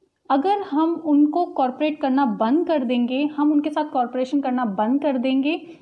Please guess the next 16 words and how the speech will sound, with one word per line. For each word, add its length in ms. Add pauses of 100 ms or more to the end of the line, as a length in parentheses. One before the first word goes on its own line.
(140)
तो 140
जो 160
ब्रिटिशर्स 720
हैं 280 (300)
they 240
are 180
not 280
able 440
to, 100 (500)
they 140
will 240
not 220 (240)
able 320
to 200 (580)
rule 260 (260)
Indians। 520